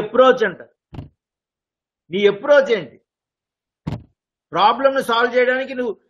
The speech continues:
నీ పద్ధతి ఏంటి, నీ ప్లానింగ్ ఏంటి, నీ విజన్ ఏంటి, అది యాప్టిట్యూడ్ అండి. So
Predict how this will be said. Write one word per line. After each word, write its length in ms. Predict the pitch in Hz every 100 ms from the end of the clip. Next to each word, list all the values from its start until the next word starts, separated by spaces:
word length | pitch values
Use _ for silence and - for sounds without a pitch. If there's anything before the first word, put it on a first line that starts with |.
| _
నీ 80 | 202 -
పద్ధతి 340 | 196 196 269 269
ఏంటి, 220 | 214 - - _ _ _ _ _ - - - _ _ _ _ _ _ -
నీ 60 | 170 -
ప్లానింగ్ 440 | 196 214 254 262 247
ఏంటి, 140 | 185 170
నీ 60 | 175
విజన్ 400 | 196 202 208 254 240
ఏంటి, 180 | - - -
అది 160 | 165 254 247 _ _ _ -
యాప్టిట్యూడ్ 520 | 180 190 180 156 156
అండి. 160 | 107 - - _ _ _ _ _ _ _ _ _ _ _ _
So 80 | -